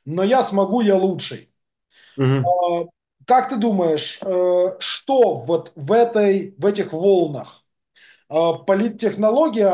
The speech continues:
Speaker 1: а что на самом деле реальность?
Speaker 2: А, так, смотри, действительно, м, у Байдена, м, было много вот таких вот проколах-, проколов, эм, каких проколов, эм, где, ну, м,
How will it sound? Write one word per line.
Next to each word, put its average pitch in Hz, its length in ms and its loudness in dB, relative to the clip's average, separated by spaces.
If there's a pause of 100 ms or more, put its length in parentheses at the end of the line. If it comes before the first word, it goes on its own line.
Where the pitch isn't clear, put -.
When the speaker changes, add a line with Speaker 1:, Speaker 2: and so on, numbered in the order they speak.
Speaker 1:
а - 40 -2
что 220 220 -2
на 208 120 -2
самом 185 360 -2
деле 170 260 -2
реальность? 127 600 -6 (1200)
Speaker 2:
А, 117 400 -2
так, 120 260 -4
смотри, 131 280 0
действительно, 107 880 -2
м, 98 320 -12 (340)
у - 40 -
Байдена, 120 600 0
м, 101 560 -4
было 110 440 0
много 98 640 -4
вот 95 260 -16
таких 110 340 -12
вот - 140 -16
проколах-, 113 760 -2 (100)
проколов, 120 580 0
эм, 98 360 -10
каких 110 340 -6
проколов, 92 640 -12
эм, 101 420 -10
где, 120 320 0
ну, 147 140 -2
м, 135 340 -10